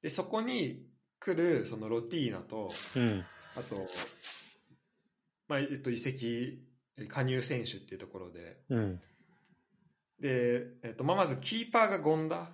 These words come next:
Speaker 2: うん、そうだね。
Speaker 1: が来て。
Speaker 2: 権田はびっくりしたね。
Speaker 1: で、まあ、まず、まあ、これで何、まあ、キーパーが、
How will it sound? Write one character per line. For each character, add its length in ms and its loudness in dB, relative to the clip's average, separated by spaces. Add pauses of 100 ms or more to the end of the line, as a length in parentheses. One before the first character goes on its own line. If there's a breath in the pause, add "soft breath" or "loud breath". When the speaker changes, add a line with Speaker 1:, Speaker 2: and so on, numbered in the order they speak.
(380)
Speaker 2:
う 200 2
ん、 20 2
そ 240 6
う 40 8
だ 120 8
ね。 100 2
Speaker 1:
が 100 0
来 20 -8
て。 60 -10 (280)
Speaker 2:
権 320 2
田 100 6
は 120 4
び 80 0
っ 20 -8
く 140 0
り 60 6
し 120 6
た 80 4
ね。 180 -4 (2000 soft breath)
Speaker 1:
で、 60 -4
ま 100 2
あ、 20 2
ま 160 6
ず、 240 4
ま 100 0
あ、 20 -10
こ 180 0
れ 80 -2
で 520 -2
何、 320 -6 (800)
ま 120 0
あ、 40 -6
キ 180 -8
ー 200 -4
パ 180 4
ー 60 2
が、 280 0